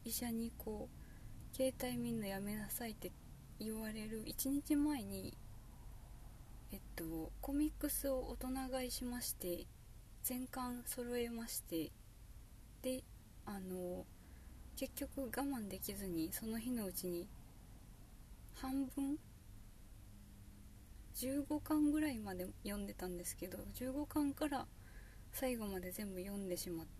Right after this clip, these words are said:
て、めっちゃ感動して泣いてたんですけど、えっと、まあ、それで、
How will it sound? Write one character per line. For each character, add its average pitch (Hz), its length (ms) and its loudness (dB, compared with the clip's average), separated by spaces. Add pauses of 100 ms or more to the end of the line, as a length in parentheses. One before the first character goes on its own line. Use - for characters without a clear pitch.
て、 190 300 -2 (600)
め 214 100 2
っ 233 60 -2
ち - 120 0
ゃ 247 40 -2
感 233 300 0
動 220 200 0
し - 140 2
て 196 400 -2 (460)
泣 214 160 2
い - 20 -2
て 214 120 -2
た 190 140 -4
ん 180 120 0
で 160 80 0
す - 120 -2
け 180 140 -2
ど、 175 240 -2 (1900)
え 208 80 0
っ 190 40 -6 (260)
と、 190 100 -4 (1200)
ま 285 120 6
あ、 - 20 0
そ - 180 2
れ 254 120 4
で、 233 220 2